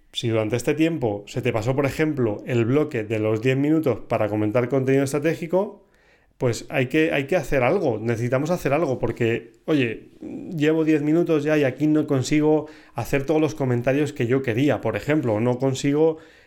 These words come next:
eh, leer todos los posts que yo quería, porque, porque al final se pasa muy rápido. Entonces tengo que elegir cuántas conversaciones voy a abrir ese día o cuántos comentarios voy a abrir ese día.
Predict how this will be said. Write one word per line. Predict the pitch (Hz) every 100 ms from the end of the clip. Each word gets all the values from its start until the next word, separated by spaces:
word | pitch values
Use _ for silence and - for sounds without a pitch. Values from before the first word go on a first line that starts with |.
| _
eh, | 143 123 113 117
leer | 120 117 127 143
todos | 165 160
los | 156 135
posts | 151 151
que | 143
yo | 139
quería, | 127 127 180 120 -
porque, | - - - 107 104 101 - - -
porque | - 104 -
al | 95
final | - 101 113
se | -
pasa | 127 120 160
muy | 139
rápido. | 127 160 131 101 - _ _ _ _ _ _ _ - -
Entonces | 127 127 -
tengo | 151 165
que |
elegir | 175 156 - 175 180 - - - - _ _ _
cuántas | 139 139 151 151
conversaciones | - 151 147 143 135 165 175 165
voy | 135
a | 123
abrir | 123 131
ese | 143 160
día | 180 190 160
o |
cuántos | 120 123 123
comentarios | 135 147 135 127 139 151 139
voy | 139
a | 131
abrir | 127 123 117
ese | 110 107
día. | 101 98